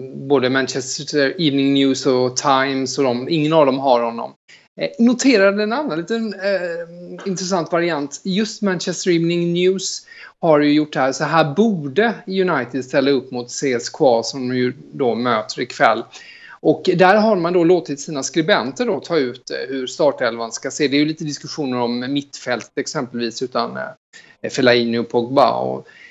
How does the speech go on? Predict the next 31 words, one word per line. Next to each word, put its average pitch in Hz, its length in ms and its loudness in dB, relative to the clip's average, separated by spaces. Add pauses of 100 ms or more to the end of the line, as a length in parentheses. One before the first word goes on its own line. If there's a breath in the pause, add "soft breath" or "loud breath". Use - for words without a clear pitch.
(140)
eh, 127 320 0
men 160 320 4
när 165 100 6
det 175 60 4
gäller 180 180 4
backlinjen 190 540 0
här, 180 160 0
det 151 80 0
är 160 140 -4
ingen 226 320 2
av 196 180 0
dem 147 320 -2
som 170 240 -2
har, 143 440 2
eh, 143 140 -4 (100)
med, 151 500 -4
eh, 151 560 -12
Nilsson 139 640 -6
Lindelöf 123 720 2
som 131 380 -4
en 127 240 0
av 120 280 0
mittbackarna, 139 760 -2
utan 147 200 2
det 196 60 8
är 185 60 6
Bailly 170 580 2 (140)
och - 260 -4 (100)
Smalling 151 920 -2
man 135 360 -2
vill 147 420 -2